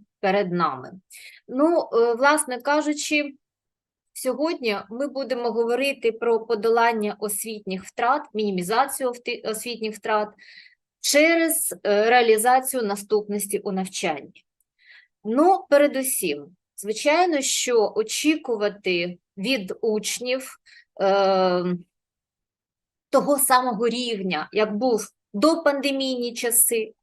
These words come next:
до війни, на, е, переду-, <laughs> на початку навчального року, ну, можна сказати, дещо є перебільшеним.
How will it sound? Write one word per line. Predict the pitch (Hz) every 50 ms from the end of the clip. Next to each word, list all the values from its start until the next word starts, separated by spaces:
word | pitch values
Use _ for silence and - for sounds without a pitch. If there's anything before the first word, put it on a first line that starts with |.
| _
до | - 170 214 269 311 330 302
війни, | 262 285 285 285 277 269 269 269 262 254 254 254 254 - _ - _ _ _ _ _ -
на, | 220 240 262 254 233 220 214 - 202 190 196
е, | 208 202 208 202 202 202 202 202 196 190 196 196 190 185 190 - _ _ _
переду-, | 247 247 247 254 240 214 254 262 262 240
<laughs> | 240 269 277 196 226 262 247 - 349 415 381 -
на | 240 254 262
початку | 254 269 285 277 - 294 262 262 262 - 247
навчального | 233 240 233 - - 254 240 233 233 233 226 254 269
року, | 294 339 359 349 311 285 254
ну, | 262 262 285 311 330 311 - - - 202 196 214 240
можна | 254 262 262 240
сказати, | - - 233 226 220 233 226 226 - - - 220 214 214 208 208 202 202 - _ _ _ _ -
дещо | 185 226 226 240 240 - - - - 233 220 214 214 220 214 214 _ - 190 _ _ _ _ _ - 185 185 _ -
є | 196 180 214 214
перебільшеним. | 214 - 220 214 208 175 160 151 143 - - - - - - -